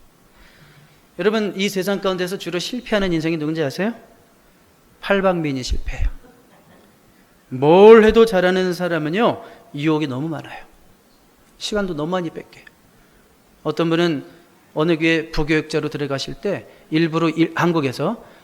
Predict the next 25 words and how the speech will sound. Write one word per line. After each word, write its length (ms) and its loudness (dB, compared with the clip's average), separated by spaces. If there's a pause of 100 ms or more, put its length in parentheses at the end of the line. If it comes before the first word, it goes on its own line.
(100)
일종 760 0
면허를 360 2
안 140 -4
따셨대요. 460 -8 (1500)
아니, 360 -2 (480)
부교육자가 840 0 (100)
영혼 300 6
구원하는 380 2
일을 200 0
위해서 480 -4 (180)
사역자로 520 -2
들어갔는데 580 -2
일종 400 0
면허를 320 0
땄더니 420 -6
맨날 220 -2
운전만 320 0
시키더래. 420 -12 (720)
옆에서 280 -2
보니까. 380 -6 (360)
그래서 180 -8
자기는 440 -2 (200)
이종을 460 0
땄대요. 380 -10 (600)
절대로 640 -2